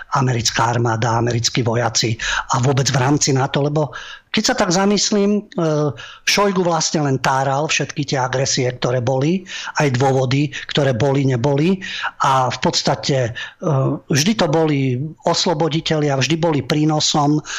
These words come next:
U S Army a nato sa vždy, e, bo-, e,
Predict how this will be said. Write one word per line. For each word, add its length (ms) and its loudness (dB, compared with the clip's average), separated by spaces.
U 160 2
S 240 0
Army 480 0
a 160 2
nato 320 2
sa 160 0
vždy, 480 0
e, 400 -4
bo-, 240 2
e, 40 2